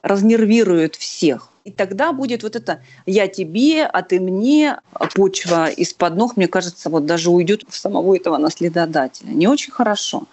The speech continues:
Поэтому здесь всё-таки нужно задавать себе в первую очередь вопросы, задумываться, насколько убрана, да, моя жизнь,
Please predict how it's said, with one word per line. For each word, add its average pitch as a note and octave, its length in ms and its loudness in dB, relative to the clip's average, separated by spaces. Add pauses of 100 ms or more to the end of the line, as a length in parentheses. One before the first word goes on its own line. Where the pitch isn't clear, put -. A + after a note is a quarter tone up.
(400)
Поэтому G3+ 340 0
здесь B3+ 340 0
всё-таки B3+ 560 -2
нужно G#3+ 500 2 (220)
задавать G#3 560 0
себе G3 460 2
в - 60 -12 (120)
первую F3 380 2
очередь F3 540 -2
вопросы, E3+ 560 -2
задумываться, F3 960 0 (280)
насколько G3+ 400 -2
убрана, F#3 600 0
да, D#3 180 0
моя D#3+ 320 2
жизнь, C#3 320 -6